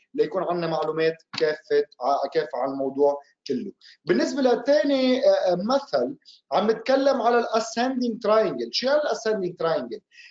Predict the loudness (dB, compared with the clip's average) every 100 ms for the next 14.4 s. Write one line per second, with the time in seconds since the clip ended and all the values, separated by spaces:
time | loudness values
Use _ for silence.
0 | 0 2 4 2 2 2 0 -2 -4 0
1 | 0 2 0 2 2 4 2 0 -10 -20
2 | -14 0 0 2 4 4 4 0 -2 -2
3 | 0 0 2 2 2 0 -12 _ _ 0
4 | 2 2 0 2 4 4 0 -2 -4 -4
5 | -4 -4 -2 2 2 0 -2 -2 -4 -4
6 | -4 -4 -10 _ -4 2 2 0 -10 -16
7 | -18 _ -4 0 0 -2 -12 -16 -6 -4
8 | -2 -4 2 4 4 2 -2 -2 -2 -4
9 | -4 -2 -2 -2 -2 -2 -4 -2 -2 -2
10 | -6 -6 -8 -10 _ _ -2 0 0 0
11 | 2 0 2 2 2 0 -6 _ 0 2
12 | 2 2 0 -4 -4 -2 -2 0 2 2
13 | 4 2 2 0 -2 -2 0 -2 -2 -4
14 | -6 -8 -2 -2